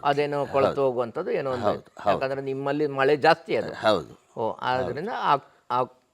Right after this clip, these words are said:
Speaker 1: ಆಗ್-,
Speaker 2: ಹೌದು.
Speaker 1: ಇದು ಆಗ್ತಾ ಇಲ್ಲ. ಆಮೇಲೆ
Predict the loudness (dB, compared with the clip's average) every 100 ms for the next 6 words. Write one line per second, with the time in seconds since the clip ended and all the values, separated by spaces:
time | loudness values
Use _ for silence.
0 | _ 0 2 2 -6 _ -14 -10 -6 -6
1 | -8 -8 -6 -6 -12 _ _ _ _ _
2 | -4 -2 0 0 0 -4 -10